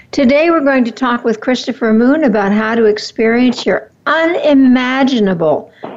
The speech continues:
capacity for love and have the relationship you've probably longed for. Christopher Moon is a counselor, life coach, workshop leader, author, public speaker,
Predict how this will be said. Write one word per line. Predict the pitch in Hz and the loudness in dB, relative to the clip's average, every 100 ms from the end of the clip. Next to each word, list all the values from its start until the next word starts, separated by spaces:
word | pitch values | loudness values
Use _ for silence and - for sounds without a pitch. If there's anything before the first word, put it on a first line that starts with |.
| - | -6
capacity | 240 247 226 233 247 226 220 | -4 -2 -2 -4 -2 0 0
for | 214 214 | -2 -2
love | 208 220 208 190 175 247 _ _ - - - | 0 2 0 0 -2 -10 _ _ -20 -20 -6
and | 226 214 | -2 0
have | 226 226 214 | 0 -2 -2
the | 214 | -2
relationship | 208 196 202 226 254 - 254 254 - 247 - - _ _ _ _ - | 0 2 2 2 -2 -2 -2 -2 -4 -4 -6 -12 _ _ _ _ -4
you've | 208 208 - | -2 -2 -6
probably | 226 202 196 196 214 196 | -4 -2 0 0 0 2
longed | 190 180 180 185 - | 2 0 0 -2 -4
for. | _ 185 170 160 214 _ _ _ _ - - - - - | _ -2 -2 -4 -6 _ _ _ _ -20 -20 -20 -20 -8
Christopher | - 311 - 349 392 320 | -2 -2 -2 -2 0 2
Moon | 277 226 226 226 | 4 2 2 2
is | 220 | 0
a | 240 | -4
counselor, | - 247 240 226 - 180 170 175 208 | -4 -2 -2 -4 -4 -2 0 -2 -2
life | 214 233 226 - | -2 -2 -4 -6
coach, | 214 180 170 - - _ _ - | -4 -2 -2 -8 -20 _ _ -2
workshop | 247 262 262 - 196 190 | 0 0 -2 -4 -4 -4
leader, | 190 185 175 175 - - | -2 -2 -2 -4 -6 -4
author, | 220 240 233 170 165 - _ _ _ _ _ _ _ - | -2 -2 -2 -2 -4 -6 _ _ _ _ _ _ _ -8
public | 262 247 262 254 | -2 0 0 -4
speaker, | - 220 208 214 208 | -4 -2 0 -2 -4